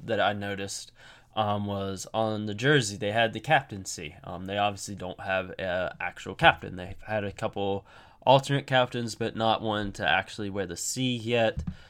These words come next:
Um, so evidently we're gonna be getting one of those. Maybe,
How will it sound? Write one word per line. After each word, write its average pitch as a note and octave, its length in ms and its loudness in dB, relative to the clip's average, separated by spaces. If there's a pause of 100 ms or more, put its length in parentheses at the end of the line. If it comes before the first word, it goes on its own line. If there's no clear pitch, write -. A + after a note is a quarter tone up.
(200)
Um, B2 300 6
so A#2 480 0 (800)
evidently F2+ 400 -4
we're G#2 80 -2
gonna G#2+ 200 -2
be A2 100 0
getting A2 240 -2
one A#2+ 140 0
of A#2+ 80 0
those. C3+ 420 2
Maybe, D3+ 560 6